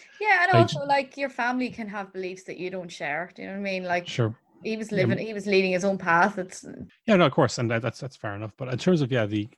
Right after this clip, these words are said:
Speaker 2: like, obviously, I found, I thought it was really interesting that I, oh, it always surprised me when I started getting into music how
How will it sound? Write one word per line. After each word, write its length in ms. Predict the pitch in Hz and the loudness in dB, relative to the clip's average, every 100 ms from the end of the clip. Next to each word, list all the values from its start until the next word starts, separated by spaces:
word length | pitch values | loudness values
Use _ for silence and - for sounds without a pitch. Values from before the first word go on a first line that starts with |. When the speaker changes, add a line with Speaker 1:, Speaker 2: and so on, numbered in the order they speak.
| _ | _
Speaker 2:
like, 160 | 107 - | -12 -10
obviously, 380 | 127 127 113 113 | -12 -10 -10 -6
I 140 | 117 107 | -2 -2
found, 420 | - 101 98 - - | -4 -10 -10 -14 -10
I 120 | 123 | -8
thought 140 | 120 | -6
it 40 | 117 | -6
was 100 | 101 | -4
really 200 | 104 95 | -6 -6
interesting 440 | 98 - 104 95 | -8 -8 -8 -6
that 280 | 92 92 90 | -6 -8 -8
I, 380 | 101 98 101 107 | -6 -4 -4 -6
oh, 160 | 110 107 _ - | -10 -12 _ -6
it 60 | |
always 240 | 110 117 120 | -2 -2 -4
surprised 460 | - 104 104 95 | -8 -6 -6 -6
me 80 | 95 | -6
when 120 | 95 | -6
I 40 | 92 | -8
started 260 | - 98 | -8 -6
getting 120 | 95 | -6
into 180 | 92 - | -8 -10
music 320 | 98 92 95 | -10 -8 -10
how 100 | - | -8